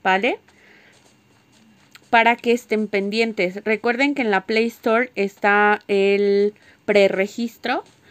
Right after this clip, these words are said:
y ya les estará avisando, este, cuando,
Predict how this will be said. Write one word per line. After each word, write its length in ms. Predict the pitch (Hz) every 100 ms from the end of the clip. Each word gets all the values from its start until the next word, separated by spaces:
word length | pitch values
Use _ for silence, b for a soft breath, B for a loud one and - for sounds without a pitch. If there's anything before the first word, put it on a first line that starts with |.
| b b -
y 160 | 214
ya 160 | 190 202
les 220 | 214 233
estará 320 | 208 - 180
avisando, 720 | 190 208 - 220 214 214 247 -
este, 560 | 196 190 - 190 180 -
cuando, 800 | - 185 180 180 175 165 160